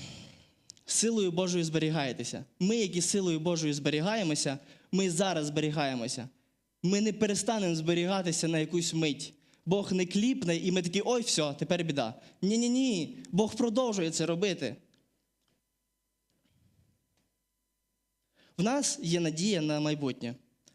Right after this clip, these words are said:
Воно не є невизначеним, воно є цінним, це спадок. І це те,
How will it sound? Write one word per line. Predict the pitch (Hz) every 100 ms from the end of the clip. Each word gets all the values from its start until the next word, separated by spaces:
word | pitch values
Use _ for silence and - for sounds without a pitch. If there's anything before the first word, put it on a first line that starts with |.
| - - -
Воно | 170 190 214
не | 220
є | 190
невизначеним, | 180 156 160 151 135 - 110 120 - _ - -
воно | 156 165 165
є | 175
цінним, | 175 - 180 180 139 127
це | - 147
спадок. | - 170 139 123 - - _ _ _ _ _
І | 202
це | 196 185
те, | 247 269 202